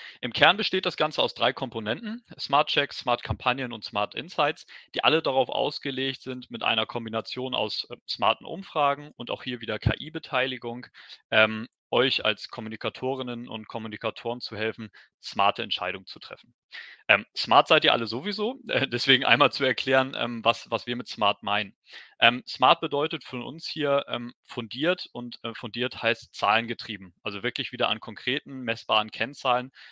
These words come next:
ähm, festzumachen, ähm, wie eure, die Wirkung eurer Kommunikation ist. Ähm, das Ganze wird aggregiert betrachtet,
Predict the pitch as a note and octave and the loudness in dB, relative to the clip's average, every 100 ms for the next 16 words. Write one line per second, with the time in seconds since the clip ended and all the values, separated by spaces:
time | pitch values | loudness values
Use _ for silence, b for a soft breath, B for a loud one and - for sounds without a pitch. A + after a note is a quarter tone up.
0 | B G#2 G#2 A#2 A#2+ - A#2+ A#2 A2+ A2 | B -6 -2 -2 -2 -4 0 0 0 -6
1 | A#2+ b b b G#2+ G#2+ G#2+ A2+ _ A#2 | -14 b b b 2 2 0 -10 _ -12
2 | A2+ C3 A#2+ A2 A#2+ A2+ F#2+ A2 B2 A#2 | -6 -2 0 -2 -6 -8 -4 -2 -2 -4
3 | G#2 G2+ - G2+ G2 F#2 F#2+ - F#2 F#2 | -2 -2 -4 -10 -12 -12 -10 -10 -12 -14
4 | _ - _ _ _ _ _ - - A#2 | _ -20 _ _ _ _ _ -20 -2 0
5 | A#2 A#2+ - C#3+ D3 B2+ B2+ B2 A2 D#3+ | 0 0 0 -2 -2 -2 -2 -2 -4 -6
6 | - F#3+ E3+ E3+ E3+ E3 | -6 -6 -4 -4 -6 -12